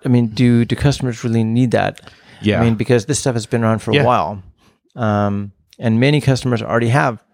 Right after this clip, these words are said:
Speaker 1: assets in the, the public cloud. So they already have experience.
Speaker 2: Yeah.
Speaker 1: Um, so that's something which has
Speaker 2: And
Speaker 1: to
Speaker 2: it's a
Speaker 1: consider
Speaker 2: really
Speaker 1: as well.
Speaker 2: interesting, it's just a really interesting question in terms of, I, I generally support a lot, um, S A P's move towards more openness around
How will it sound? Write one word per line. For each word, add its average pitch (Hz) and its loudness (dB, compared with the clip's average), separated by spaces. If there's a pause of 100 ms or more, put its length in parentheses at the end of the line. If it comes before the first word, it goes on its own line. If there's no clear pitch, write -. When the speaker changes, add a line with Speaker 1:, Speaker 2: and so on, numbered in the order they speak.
(720)
Speaker 1:
assets 110 0
in 104 -4
the, 98 -6
the - -6
public 101 -2
cloud. - -10
So 107 -12
they 123 0
already 143 2
have 113 2
experience. - -10 (580)
Speaker 2:
Yeah. 101 0
Speaker 1:
Um, 95 -6 (160)
so 117 -2
that's 113 0
something 117 -2
which 104 -8
has 113 0
Speaker 2:
And 139 2
Speaker 1:
to 143 4
Speaker 2:
it's 143 0
a - 2
Speaker 1:
consider 147 2
Speaker 2:
really 160 4
Speaker 1:
as 127 4
well. - 2
Speaker 2:
interesting, 110 0
it's 120 0
just 147 0
a 135 0
really 113 4
interesting 98 0
question 95 0
in 85 -2
terms 87 -8
of, 87 -6 (180)
I, 101 0 (100)
I 117 0
generally 123 2
support - 0 (360)
a 104 0
lot, 92 0 (220)
um, 87 0
S 98 0
A 90 2
P's 87 -2
move 90 -2
towards 87 -2
more 82 -4
openness 87 -2 (480)
around 87 0